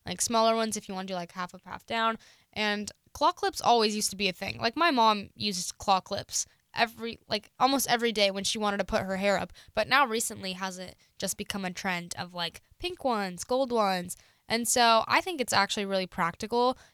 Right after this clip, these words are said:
to be able to just, like, throw your hair up in a clip. And I'm gonna rate it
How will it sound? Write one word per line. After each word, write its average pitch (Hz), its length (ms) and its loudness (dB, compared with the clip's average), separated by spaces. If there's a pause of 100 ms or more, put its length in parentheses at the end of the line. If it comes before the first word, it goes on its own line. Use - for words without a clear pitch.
to 233 120 -2
be 202 160 -2
able 196 300 2
to 196 100 -6
just, 196 220 -2
like, 170 180 0 (160)
throw 190 160 4
your 190 160 0
hair 185 240 0
up 190 180 0
in 190 140 -6
a 180 40 -6
clip. 196 460 -6 (460)
And 196 800 0 (340)
I'm 302 380 4
gonna 294 300 0
rate 208 260 4
it 190 320 2